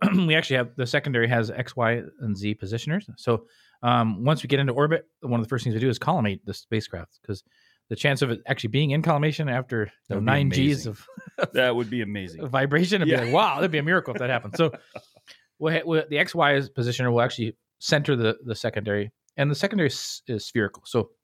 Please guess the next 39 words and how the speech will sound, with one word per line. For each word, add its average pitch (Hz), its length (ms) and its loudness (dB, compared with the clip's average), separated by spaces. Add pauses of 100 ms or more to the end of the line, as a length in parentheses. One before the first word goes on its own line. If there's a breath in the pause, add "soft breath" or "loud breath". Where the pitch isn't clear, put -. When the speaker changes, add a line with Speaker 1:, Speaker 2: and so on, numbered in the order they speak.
(760)
Speaker 1:
it 117 120 0
doesn't 131 240 2
have 120 240 2
to 110 100 -2
be, 110 400 0
it's 120 120 -8
not 165 140 4
as, 127 300 -2
uh, 104 340 0 (420)
it's, 127 240 -4
I 127 100 2
should - 200 -6
say, 113 140 2
more 135 240 2
forgiving 117 340 0
than, 101 120 2
say, 104 180 -2
a, 87 160 -2 (500 soft breath)
uh, - 460 -8 (340)
Speaker 2:
The 113 60 -2
whole 117 160 2
point 110 220 -2
of 85 60 -6
this 98 160 -2
design, 95 440 -2
right, 85 200 -2
is 87 120 -10
to 90 80 -6
have 92 140 -4
that 85 140 -4
forgiving 85 380 -10
secondary 87 600 -6
Speaker 1:
Exactly, 143 420 2
yeah. 95 60 2
Speaker 2:
for 87 100 -2
collimation 95 560 -4
reasons. - 200 -20
Speaker 1:
So 160 160 0
a-, 147 140 -4